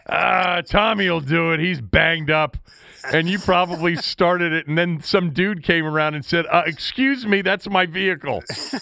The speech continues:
Speaker 2: <laughs> I don't think it worked. I think it was still a piece of junk.
Speaker 1: Right.
Speaker 2: But he didn't want it in the river. He wanted it out.
Speaker 1: It's a good
Speaker 2: And
Speaker 1: thing
Speaker 2: you
Speaker 1: it
Speaker 2: didn't, you didn't mess with those squatters.
Speaker 1: It's a good thing he wasn't related to Russell Buffalino. <laughs> That's for sure. Um, those W M A L towers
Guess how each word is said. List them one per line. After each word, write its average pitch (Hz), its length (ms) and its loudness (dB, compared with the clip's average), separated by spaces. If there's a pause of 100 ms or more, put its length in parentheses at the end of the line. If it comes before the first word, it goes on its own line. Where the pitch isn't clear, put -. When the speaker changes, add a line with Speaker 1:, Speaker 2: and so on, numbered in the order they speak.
(160)
Speaker 2:
<laughs> - 580 -12
I 254 100 -2
don't 311 160 -6
think 247 200 -6
it 165 120 -10
worked. 151 440 -6
I 139 80 -8
think 247 180 -8
it 170 80 -8
was 131 120 -12
still 208 280 -8
a 135 60 -12
piece - 240 -12
of 117 100 -18
junk. 139 420 -8
Speaker 1:
Right. 80 300 -6
Speaker 2:
But 123 140 -10
he 190 180 -8
didn't 190 220 -10
want 170 240 -4
it 147 120 -8
in 135 120 -8
the 127 80 -10
river. 120 300 -10
He 131 120 -10
wanted 143 400 -8
it 113 100 -14
out. 113 300 -10 (100)
Speaker 1:
It's - 120 -16
a 87 40 -8
good 104 220 -2
Speaker 2:
And 107 60 -14
Speaker 1:
thing 135 180 -2
Speaker 2:
you 127 80 -2
Speaker 1:
it - 20 -4
Speaker 2:
didn't, 185 280 -12
you 170 180 -8
didn't 220 260 -10
mess 185 240 -8
with 160 140 -12
those 131 160 -10
squatters. 123 520 -8
Speaker 1:
It's - 100 -16
a 139 40 -2
good 143 140 -2
thing 151 220 -2
he 147 100 0
wasn't 135 300 -2
related 123 360 -2
to 107 60 -2
Russell 117 340 -2
Buffalino. 101 720 -4 (560)
<laughs> - 560 -16
That's 147 200 -4
for 120 200 -6
sure. 82 320 -10 (580)
Um, 139 380 0
those 160 320 0
W 160 540 0
M 143 120 -2
A 139 140 0
L 131 160 -2
towers 120 640 -2